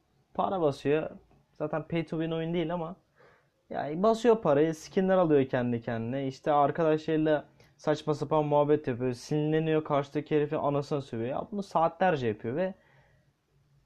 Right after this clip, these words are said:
ya bunun bir de marifet olduğunu falan düşünüyor. Bilmiyorum. Bu bana göre hobi değil abi. Bunu yapacağınıza gidin farklı yazarlardan dünya klasikleri okuyun. Ne bileyim Ekonomiyle alakalı şeyler okuyun.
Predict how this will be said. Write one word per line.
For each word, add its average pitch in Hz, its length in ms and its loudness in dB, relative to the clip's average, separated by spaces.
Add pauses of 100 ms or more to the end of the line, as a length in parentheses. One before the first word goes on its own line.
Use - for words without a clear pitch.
(220)
ya 147 240 -8
bunun 190 300 0
bir 190 80 -2
de 202 60 4
marifet 175 560 2
olduğunu 185 260 2
falan 170 360 0
düşünüyor. 107 440 -8
Bilmiyorum. 135 480 -2 (540)
Bu 170 260 -2
bana 208 180 6
göre 233 180 4
hobi 180 380 2
değil 165 280 2
abi. 135 180 -2
Bunu 180 140 0
yapacağınıza 208 800 2 (540)
gidin 185 420 2 (240)
farklı - 480 0
yazarlardan 170 680 4
dünya 156 280 2
klasikleri 170 500 -2
okuyun. 175 380 -2 (420)
Ne 135 120 -2
bileyim 170 320 -2 (440)
Ekonomiyle 147 460 0
alakalı 175 360 0
şeyler 175 260 -2
okuyun. 175 440 -6